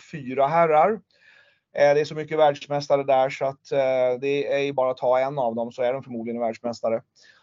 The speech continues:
Och sen så har vi en europeisk superstjärna i form av, eh, Dominic Barrett som kommer och spelar. Också tidigare vinnare.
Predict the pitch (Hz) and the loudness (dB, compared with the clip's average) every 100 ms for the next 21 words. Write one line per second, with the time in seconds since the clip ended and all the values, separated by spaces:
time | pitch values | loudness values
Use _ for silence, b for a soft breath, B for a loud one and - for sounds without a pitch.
0 | b _ - 185 185 - 170 160 151 160 | b _ 2 2 2 -2 2 2 0 -6
1 | 143 143 135 135 131 139 135 127 127 123 | 2 6 6 4 0 -4 -2 -2 0 -2
2 | 127 123 139 139 165 180 - 190 175 170 | -4 -6 -4 -2 -4 -4 -4 -4 -2 4
3 | 165 165 175 180 170 165 156 151 147 147 | 4 6 2 0 0 2 2 2 2 4
4 | 147 143 147 147 143 147 143 131 135 165 | 2 2 0 0 0 0 2 4 4 2
5 | - - 151 151 147 151 - 135 135 156 | -6 -16 -12 -10 -10 -8 -2 -2 0 0
6 | 160 - 143 170 147 143 143 147 160 139 | -2 -4 -12 -10 -2 4 4 4 -2 -2
7 | 143 143 | 0 0